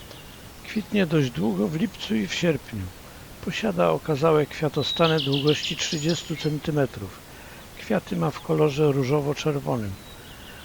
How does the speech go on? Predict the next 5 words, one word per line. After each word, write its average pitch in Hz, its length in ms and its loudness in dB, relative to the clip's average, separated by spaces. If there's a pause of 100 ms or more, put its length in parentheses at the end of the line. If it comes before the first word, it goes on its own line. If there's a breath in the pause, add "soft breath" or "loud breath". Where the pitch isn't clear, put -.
(520 loud breath)
Osobliwością 170 880 0
kwiatów 175 520 2
jest 156 420 -2
ich - 280 0 (100)
trójpostaciowość. 180 1200 2